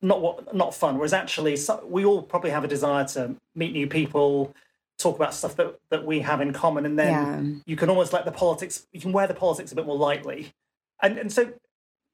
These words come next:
Speaker 1: you, we've talked so far about how you intervene to shape social norms, but what can we learn from where social norms have shifted quite far, quite fast? So when you think about questions about gender identity, for instance,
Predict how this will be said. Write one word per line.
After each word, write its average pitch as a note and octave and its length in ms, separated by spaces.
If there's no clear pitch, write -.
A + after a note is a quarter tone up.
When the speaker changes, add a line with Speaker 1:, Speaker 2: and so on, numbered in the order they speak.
Speaker 1:
you, G3+ 100
we've G3+ 100
talked B3+ 180
so F#3+ 120
far F3+ 140
about D#3 180
how D#3+ 240
you D3+ 240
intervene D3+ 460
to B2+ 100
shape B2 300
social C3 300
norms, B2 300
but F#3 80
what A#3 200
can B3+ 120
we A#3+ 80
learn F#3 380
from D#3+ 340
where D#3+ 480
social D#3+ 360
norms D3 300
have D3 100
shifted C#3+ 600
quite D#3 340
far, D3+ 340
quite C#3+ 240
fast? B2+ 440
So D#3 180
when D#3+ 200
you D#3 80
think D3+ 180
about D3 380
questions C#3 340
about C3+ 360
gender E3 260
identity, B2 380
for C3 140
instance, - 540